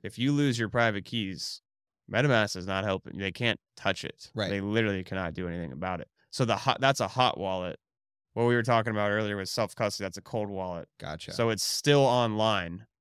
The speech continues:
Speaker 1: It could still be hacked online. Like, if you open a, a phishing email and they say, "Hey,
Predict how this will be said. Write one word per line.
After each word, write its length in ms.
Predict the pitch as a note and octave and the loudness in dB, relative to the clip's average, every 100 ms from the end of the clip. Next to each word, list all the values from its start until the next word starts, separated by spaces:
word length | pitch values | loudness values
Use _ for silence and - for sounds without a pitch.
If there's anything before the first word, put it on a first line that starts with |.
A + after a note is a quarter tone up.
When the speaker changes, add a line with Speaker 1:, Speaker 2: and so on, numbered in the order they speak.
| _ - | _ -12
Speaker 1:
It 80 | A2 | -4
could 160 | G#2+ | -2
still 220 | - D3 B2+ | 0 2 2
be 160 | A2+ | 0
hacked 320 | G#2 A#2 G#2 G#2 | 0 0 0 -4
online. 460 | F#2+ G2+ G#2 F#2 | -4 -2 -2 -2
Like, 180 | G2+ G2+ | -4 -2
if 140 | G2 | -2
you 180 | B2 B2+ | 0 0
open 260 | B2 A#2+ A2 | 0 0 -2
a, 200 | G2 F#2+ _ _ _ _ - | -2 -4 _ _ _ _ -6
a 80 | G#2 | -4
phishing 480 | - D3+ D3 C3 A#2 | 2 4 4 0 2
email 580 | C3+ C3+ G#2+ G2 C3 - _ _ - | 4 4 4 2 -2 -8 _ _ -2
and 120 | A2 | 2
they 120 | A2 | 4
say, 220 | G#2+ A#2+ B2 | 4 4 6
"Hey, 420 | F#3+ E3+ A2+ | 6 6 2